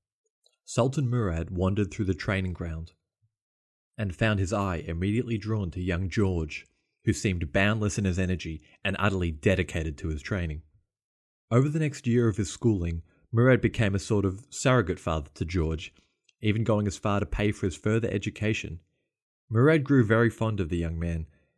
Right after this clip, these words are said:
inviting him to dine with him and introducing him to his biological son, a young man of George's age called Mehmet,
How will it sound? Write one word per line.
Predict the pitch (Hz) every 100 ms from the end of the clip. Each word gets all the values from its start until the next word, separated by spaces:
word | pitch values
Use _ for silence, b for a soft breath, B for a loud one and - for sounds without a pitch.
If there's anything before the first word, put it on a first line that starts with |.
| -
inviting | 101 101 107 107
him | 98
to | 101
dine | 101 101 123
with | 120
him | 135 135
and | 104 104
introducing | 101 92 101 123 131 104
him | 82
to | 80
his | 95
biological | 80 95 104 104 101 107 -
son, | 95 - 120 80 78 _ _ _ _ _ _ _ -
a | 104
young | 107 120
man | 120 117
of | 104 85
George's | 107 107 107 87
age | 80 80 -
called | 104 87
Mehmet, | 90 92 101 76